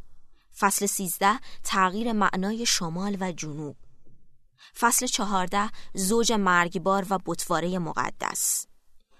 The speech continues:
و در پایان کتاب دو مقاله از ویریلیو اضافه شده که تحت عنوان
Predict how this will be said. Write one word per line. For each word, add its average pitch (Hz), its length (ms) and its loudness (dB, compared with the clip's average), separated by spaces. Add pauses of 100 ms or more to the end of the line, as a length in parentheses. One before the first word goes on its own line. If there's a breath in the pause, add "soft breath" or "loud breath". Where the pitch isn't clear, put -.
(100)
و 254 200 6
در 269 140 0
پایان 285 360 2
کتاب 190 360 -2
دو 233 140 2
مقاله 196 360 2
از 196 160 0
ویریلیو 175 440 -2
اضافه 175 340 -4
شده 180 280 -4
که 240 120 -6
تحت 302 300 -4
عنوان 214 540 0